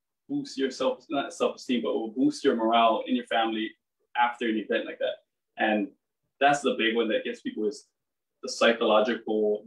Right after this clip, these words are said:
damage after an event of that magnitude. Um, yeah, by having clean water and, you know,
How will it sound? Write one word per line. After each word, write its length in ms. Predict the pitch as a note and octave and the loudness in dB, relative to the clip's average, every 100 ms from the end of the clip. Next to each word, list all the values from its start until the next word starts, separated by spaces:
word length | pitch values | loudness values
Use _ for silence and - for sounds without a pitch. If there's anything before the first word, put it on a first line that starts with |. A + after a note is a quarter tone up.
| - | -2
damage 760 | G#2+ G#2 G2+ G2 F#2+ - - _ _ _ _ _ _ _ _ - | 0 2 0 -4 -8 -14 -20 _ _ _ _ _ _ _ _ -4
after 580 | - - - G#2+ G#2 - _ _ _ - | -2 2 2 2 -2 -6 _ _ _ -2
an 80 | A2 | 0
event 320 | A2 G#2+ G#2 _ | 2 2 0 _
of 140 | G#2 | -4
that 200 | G#2+ G#2+ | 0 0
magnitude. 520 | G#2+ A2+ A#2 - G#2+ G#2+ _ _ _ _ | 0 0 -2 -4 -6 -6 _ _ _ _
Um, 320 | G#2+ G#2 - - _ _ _ _ _ _ _ _ _ _ _ _ _ _ - | 2 2 2 -6 _ _ _ _ _ _ _ _ _ _ _ _ _ _ 0
yeah, 200 | A#2+ - - | 2 2 0
by 100 | G#2 - | -4 0
having 300 | B2 A#2 A2 | 0 0 -4
clean 260 | C3+ C3 B2 | -2 0 4
water 500 | B2 A#2+ A#2 A2+ - _ _ _ _ | 6 6 4 -2 -8 _ _ _ _
and, 380 | A#2+ A2 G#2 G#2 - _ _ _ - _ _ _ _ _ _ _ _ _ | -8 -6 -6 -10 -16 _ _ _ -20 _ _ _ _ _ _ _ _ _
you 120 | A2 | -12
know, 200 | G#2 F#2+ | -12 -14